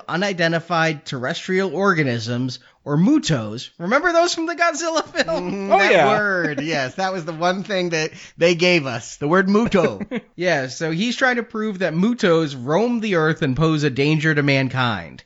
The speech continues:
Speaker 1: Randa is bringing his team of scientists, as well as a British Special Air Service captain. I don't know British military, so that's just a bunch of words to me. I think he's basically like an Air Force captain, only with an accent.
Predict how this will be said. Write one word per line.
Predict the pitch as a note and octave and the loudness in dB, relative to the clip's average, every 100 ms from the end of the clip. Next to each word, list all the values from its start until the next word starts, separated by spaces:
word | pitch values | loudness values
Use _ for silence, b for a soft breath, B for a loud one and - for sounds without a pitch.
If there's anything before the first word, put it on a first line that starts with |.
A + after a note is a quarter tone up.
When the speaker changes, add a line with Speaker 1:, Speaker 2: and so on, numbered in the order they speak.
| - | -6
Speaker 1:
Randa | C#3+ F#3 G3+ | 0 0 0
is | G3+ D3+ | -4 -4
bringing | B2+ E3 F3+ E3 | -4 -4 -2 -2
his | F3+ | -2
team | - F3+ G3+ | -2 -4 -4
of | F#3+ | -4
scientists, | D#3+ D3+ D#3 - F3 - | -2 -2 -6 -10 -10 -8
as | C3 - | -12 -6
well | E3 F3+ | -2 -2
as | D3+ | -2
a | C3+ | -4
British | G#2+ D#3 G3 C4 B3 - | -8 -4 -2 -2 -6 -8
Special | - G3+ G#3 - A#3 A3+ | -6 -4 -2 -2 -4 -4
Air | - G3 A3+ A3 | 0 0 0 -4
Service | - - A3 G#3+ A3 G#3+ | -10 -2 0 0 -2 -8
captain. | - - G#3 G#3 - B3+ C4+ C#4 _ _ | -12 -4 -4 -4 -8 -8 -8 -12 _ _
I | D3+ F3+ | -2 2
don't | F3+ | 2
know | E3+ E3+ | 2 0
British | D#3 D#3+ D3+ - | 0 -2 -2 -2
military, | D#3 D3+ D3+ E3 C3+ C3+ | 0 0 0 0 -2 -2
so | E3+ | -2
that's | E3+ F3 | 0 0
just | F3+ D#3+ | -2 0
a | |
bunch | F3 E3+ | 0 0
of | D#3 | -2
words | C#3 E3+ D#3+ - | -2 -2 -2 -2
to | E3 | 2
me. | E3+ C#3 B2 - _ - | 2 2 -4 -14 _ -6
I | F#3 | -4
think | F3+ G#3 F#3 | -2 -2 -4
he's | F3+ C3 | -8 -6
basically | E3 F3 F3+ E3 F3 E3 | -4 -4 -6 -2 -2 0
like | D#3+ D3 | -2 0
an | |
Air | D3+ D#3+ | 0 0
Force | E3+ D3+ C#3+ | -2 -4 -2
captain, | - D#3 D3+ E3+ D#3 | 0 0 -2 -6 -6
only | D3+ D3+ | -4 -4
with | C#3+ D3 | -4 -6
an | C#3 | -6
accent. | D3 - C#3 A#2+ C3+ | -6 -6 -10 -8 -12